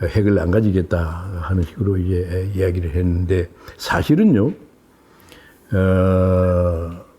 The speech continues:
이 남북이,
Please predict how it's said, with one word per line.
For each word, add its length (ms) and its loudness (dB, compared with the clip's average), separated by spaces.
이 420 2
남북이, 920 4